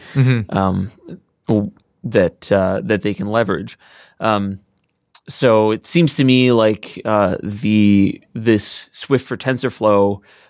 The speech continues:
Speaker 2: uh, is not just a short-term solution, but, like, a short and medium-term solution, and maybe, like,
Speaker 1: Yeah.
Speaker 2: one, two, three plus years from now, if this still has wings and, and if this, uh, is still a thing,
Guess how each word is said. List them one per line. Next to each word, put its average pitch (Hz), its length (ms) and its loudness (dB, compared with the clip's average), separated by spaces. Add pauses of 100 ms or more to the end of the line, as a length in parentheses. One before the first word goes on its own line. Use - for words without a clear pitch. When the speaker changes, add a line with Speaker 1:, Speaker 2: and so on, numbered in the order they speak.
(140)
Speaker 2:
uh, 101 360 0
is 107 760 -2 (160)
not 123 400 -2
just - 240 -10
a 110 40 -6
short-term 110 560 0
solution, 101 560 2
but, 98 180 2
like, 98 180 -2
a 98 60 -4
short 110 400 0
and 107 360 -2
medium-term 143 680 2
solution, 151 580 4 (460)
and 120 200 -2
maybe, 139 460 4
like, 110 440 2 (100)
Speaker 1:
Yeah. 110 240 2 (220)
Speaker 2:
one, 117 760 -2
two, 110 480 -2
three 113 400 -2
plus 110 340 -6
years 110 260 -4
from 107 180 -6
now, 98 300 -2
if 98 160 -8
this 120 180 0
still 117 400 2
has 107 220 -2
wings 104 540 0
and, 101 280 0
and 101 160 -2
if - 140 -6
this, - 420 -2
uh, 101 380 -4
is - 160 -8
still 104 260 0
a 98 60 -10
thing, 107 460 -2